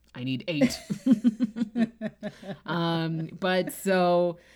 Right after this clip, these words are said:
uh, without the walkie-talkie, Dustin says they're gonna have to go to plan B, but we don't know what that is yet because before he can tell Erica, they realize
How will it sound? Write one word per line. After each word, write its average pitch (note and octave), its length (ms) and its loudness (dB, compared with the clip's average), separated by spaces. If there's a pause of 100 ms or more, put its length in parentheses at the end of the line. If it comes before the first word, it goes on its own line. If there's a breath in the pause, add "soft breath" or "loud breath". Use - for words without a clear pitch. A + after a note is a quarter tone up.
(580 soft breath)
uh, E3+ 340 2
without G#3+ 320 2
the G#3 60 -4
walkie-talkie, B3+ 840 0
Dustin A#3 360 0
says A3 200 2
they're G3 120 2
gonna G#3+ 160 2
have G#3+ 140 0
to A3 60 -2
go G3+ 120 2
to G3 60 2
plan G#3 340 2
B, B3 440 0
but F3 220 -2
we F3+ 100 -2
don't F#3 160 0
know G3+ 100 -2
what F#3+ 200 -2
that F#3+ 180 2
is G3+ 240 2
yet D#3 280 0
because C#3+ 320 -4
before D3+ 380 -4
he D3+ 140 -6
can D3 160 -4
tell F3 240 -2
Erica, F#3 460 0
they D3+ 120 -2
realize D3+ 1040 -4